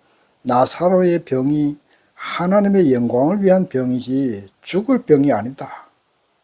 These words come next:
하고 말씀하시고 바로 가지 않고 이, 삼 일 동안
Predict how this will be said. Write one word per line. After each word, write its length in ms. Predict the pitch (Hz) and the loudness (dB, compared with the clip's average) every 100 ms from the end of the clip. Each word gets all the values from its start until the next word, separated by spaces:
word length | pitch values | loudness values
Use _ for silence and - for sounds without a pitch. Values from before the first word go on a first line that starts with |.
| _ | _
하고 560 | - 180 180 185 185 - _ _ - | -2 0 4 2 0 -8 _ _ -4
말씀하시고 1040 | 127 127 151 139 117 - 123 127 120 113 _ _ _ _ _ - | 0 0 2 0 0 -4 -6 -6 -6 -10 _ _ _ _ _ -12
바로 300 | - 127 196 | -4 2 4
가지 240 | 196 185 170 | 6 4 4
않고 580 | 135 131 139 135 135 - | 2 -2 -4 -4 -4 -8
이, 100 | 131 | -2
삼 280 | 127 165 196 | 0 0 -2
일 100 | 196 | -2
동안 420 | 185 165 151 | -2 -2 -4